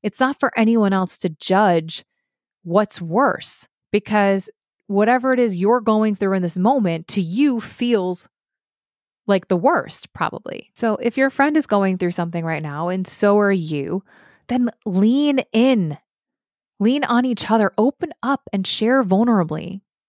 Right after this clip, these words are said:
if the timing is right. And not with the expectation that either of you have to fix things for the other or do anything to make it better or s-,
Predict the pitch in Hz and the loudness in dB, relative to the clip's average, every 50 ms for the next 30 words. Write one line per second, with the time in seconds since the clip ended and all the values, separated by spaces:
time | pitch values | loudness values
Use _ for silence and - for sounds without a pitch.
0 | _ _ _ _ _ _ _ _ _ _ - - - 202 - - 247 262 254 240 | _ _ _ _ _ _ _ _ _ _ -10 -8 -6 -6 -2 2 2 4 4 4
1 | 196 165 156 - - 147 143 - _ - - - _ _ _ _ _ _ _ _ | 2 0 -2 -6 -10 -14 -16 -18 _ -20 -20 -20 _ _ _ _ _ _ _ _
2 | _ _ _ _ _ _ _ _ - 220 214 214 240 277 294 359 381 - 330 320 | _ _ _ _ _ _ _ _ -4 0 2 2 2 2 0 -2 -2 0 0 0
3 | 294 - - - - - - - 196 190 - - 190 180 175 - - 180 185 226 | 0 0 0 -2 -2 -2 0 0 0 0 0 0 -2 -2 -2 -2 -2 0 2 2
4 | 214 233 226 214 196 185 196 196 196 190 185 180 175 - 180 170 - - 170 - | 4 4 4 2 2 2 0 2 4 4 4 2 2 0 -4 -6 -4 -6 -6 -6
5 | - - - - - - - - - 180 165 160 160 160 156 - - 165 165 160 | -4 -2 -2 -2 -2 -4 -10 -6 -4 -4 -4 -4 -4 -6 -6 -6 -4 -4 -2 -2
6 | 147 143 139 135 147 165 202 214 - - 156 - _ _ - 226 262 285 269 214 | -2 -4 -4 -4 -2 -2 -2 -2 -4 -6 -8 -10 _ _ 0 2 2 4 2 2
7 | 208 185 170 165 165 160 - 170 156 151 - 156 - - 139 147 156 170 185 - | 2 0 0 -2 -4 -6 -6 -6 -8 -6 -6 -8 -8 -6 -4 -2 0 0 -2 -2
8 | _ - - - - _ - 180 175 170 - - - | _ -12 -20 -20 -20 _ -2 0 0 0 0 -4 -10